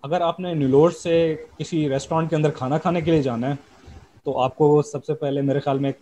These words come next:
at least पन्द्रह से बीस किलोमीटर तक आपको आना पड़ेगा। जब, अगर आपने फैजाबाद जाना है, आपने sectors वाली site के ऊपर जाना है,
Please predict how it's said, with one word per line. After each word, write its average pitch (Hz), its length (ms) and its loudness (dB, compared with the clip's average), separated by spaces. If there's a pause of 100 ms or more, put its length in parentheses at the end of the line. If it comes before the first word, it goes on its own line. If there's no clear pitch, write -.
(280)
at 151 120 2
least 190 240 4
पन्द्रह 143 340 0
से 143 120 -2
बीस 139 220 -2
किलोमीटर 135 380 -2
तक 131 200 -6
आपको 123 420 -4
आना 131 200 -4
पड़ेगा। 135 340 -2
जब, 131 220 -6
अगर 127 240 -6
आपने 123 160 -6
फैजाबाद 123 480 -2
जाना 120 260 -4
है, 120 100 -6
आपने 117 480 -8 (580)
sectors 143 380 -2
वाली 139 160 2
site 123 240 -2
के - 100 -4
ऊपर 120 200 -4
जाना 117 240 -6
है, 117 80 -8